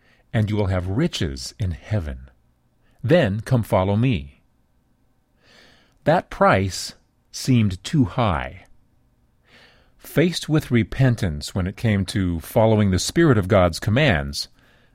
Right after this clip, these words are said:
the promising rich young man left Jesus. Instead of turning away from his inadequate God, he turned away from the Son of God.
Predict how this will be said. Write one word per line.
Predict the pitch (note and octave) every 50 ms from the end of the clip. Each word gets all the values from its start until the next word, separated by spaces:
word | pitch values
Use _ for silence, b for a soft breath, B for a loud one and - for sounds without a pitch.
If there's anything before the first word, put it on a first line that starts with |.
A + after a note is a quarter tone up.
| b b
the | - G2
promising | - - - - A2+ G#2+ A2 B2 C3+ - - C3+ C3 C3 C3 C#3 -
rich | - A2 G2+ G2+ A2+ D3+ - - - - - - -
young | - C3+ B2 B2+ C3 C3+
man | C3 C3 A#2+ F#2+ D#2+ C#2+ C2+ C2+ C2+ C2+ B1+ - _ _ _ _ _ _ _
left | G#2+ G#2 G#2+ - - - - - - - -
Jesus. | F#2+ G2 G#2+ G2+ F#2+ F2 - D2 C2 - - - - - - _ _ _ _ _ _ _ _ _ _ _ _ _ b b b b b b b b
Instead | A#2+ - - - F3 G3+
of | G#3 G3 -
turning | - - E3 D3 C3+ A#2+
away | A2+ G#2+ G2+ A2 G#2+ A2 A2
from | - - G#2 F#2
his | F#2 F2+ E2+ E2 E2 - - -
inadequate | A2+ G#2 A2+ - - B2+ C3+ B2 G#2+ - - - F#2 F#2 G2
God, | A#2 C3+ E3 C3+ E2+ C#2+ C#2 C#2+ D2 C#2 - _ _ _ _ _ _ _ _ _ _ _ _
he | _ _ G#2 F#2+
turned | F2+ - - E3+ F#3+ F#3+ C#3
away | A#2+ G2+ F#2 F2 E2 D#2+ D#2 D#2+ E2+
from | E2+ - - - A2 G2
the | F#2+ F2 F2+ E2
Son | - - - - C#3+ A#2+
of | G2 D#2+ D2+
God. | D#2 D#2+ C#2+ C2 B1+ - - -